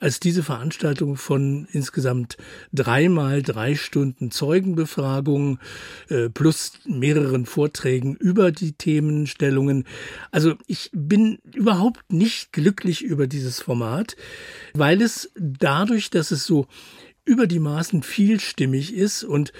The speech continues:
unentwegt repetitiv auch sozusagen wieder, wiederholt das, was wir eh schon wissen, teilweise zur Zustimmung des Publikums, teilweise nicht zur Zustimmung des Publikums,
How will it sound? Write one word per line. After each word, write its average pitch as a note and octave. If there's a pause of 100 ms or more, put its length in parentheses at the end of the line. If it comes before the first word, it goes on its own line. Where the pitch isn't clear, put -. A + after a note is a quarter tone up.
(340)
unentwegt G#3+
repetitiv F#3+
auch D#3
sozusagen D3
wieder, D#3+ (420)
wiederholt E3
das, G3
was D#3+
wir -
eh G#3
schon C#3+
wissen, C#3+ (500)
teilweise F3
zur D#3
Zustimmung E3+
des D3+
Publikums, E3+
teilweise D3+
nicht B3+
zur G3
Zustimmung D#3+
des D#3
Publikums, D#3+